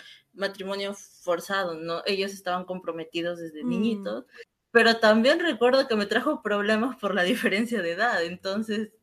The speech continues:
Speaker 1: al final no sé cuál de los dos factores fue el que influyó para que sea tan querido por los, por los que lo leen.
Speaker 2: Sí, sí, pero esa es la cuestión, porque a pesar de que pueda tratarse de un tema que ya ha sido como muy, digamos, explotado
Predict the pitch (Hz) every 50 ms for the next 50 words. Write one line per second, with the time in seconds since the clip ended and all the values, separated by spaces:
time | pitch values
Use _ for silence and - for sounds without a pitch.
0 | _ _ - 196 202 185 175 180 180 180 170 - _ - 202 226 214 226 240 240
1 | 233 226 254 247 - - 226 220 - - - 220 214 208 214 196 190 185 190 226
2 | - - 202 196 _ 190 196 214 - 185 175 175 - 208 202 196 165 156 156 156
3 | 160 156 - - 156 160 156 _ 147 143 - 151 151 147 143 143 139 139 - _
4 | _ - 156 170 180 - 170 160 160 156 151 151 147 _ _ 143 147 147 147 -
5 | _ _ _ _ _ _ - 156 156 151 - _ - 151 143 139 135 156 160 156
6 | 139 139 185 202 _ _ _ _ _ _ _ - 277 262 247 226 226 233 214 202
7 | - - - _ _ - 277 311 320 - 415 427 480 480 427 381 320 - 285 277
8 | 262 240 226 240 240 247 262 254 254 254 254 262 262 262 277 262 269 302 359 339
9 | - 415 392 _ 277 277 277 294 311 311 - 330 330 - 269 247 254 254 302 330
10 | 320 302 277 269 254 269 269 269 277 302 302 - 285 254 226 233 220 220 214 220
11 | 220 233 240 254 262 269 269 269 - - 285 277 269 269 269 277 269 262 254 240
12 | 226 220 214 208 208 208 214 226 247 247 254 254 254 247 240 247 247 233 226 233
13 | 247 285 277 240 - - - 233 226 214 214 220 220 214 220 226 240 254 311 320